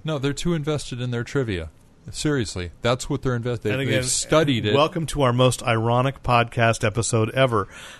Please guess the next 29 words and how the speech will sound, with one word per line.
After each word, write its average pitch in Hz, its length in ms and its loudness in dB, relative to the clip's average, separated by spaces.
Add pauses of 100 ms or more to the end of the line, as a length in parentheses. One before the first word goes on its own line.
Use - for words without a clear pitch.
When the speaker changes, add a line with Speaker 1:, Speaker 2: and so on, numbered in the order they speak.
(100)
Speaker 2:
Uh, 113 480 4 (360)
as 117 220 -2
two 143 180 -2
Zorlacs 107 680 -2
face 120 200 -2
across 131 200 0
the 120 60 -12
table 113 280 -2
and 107 120 -6
say, 110 120 -2
"Yes, 110 280 -2
people 104 280 0
are 110 40 0
too 131 180 2
invested 113 380 2
in 107 60 0
the 107 40 0
trivia," 107 340 -4 (480)
but 143 440 6
it's 139 160 0
true. - 360 -6 (240)
I, 127 260 2 (180)
to 143 160 0
some 135 260 0
po-, - 140 -8 (1400)
that's 131 380 2
where 131 140 4
I 120 80 4
think 101 460 -8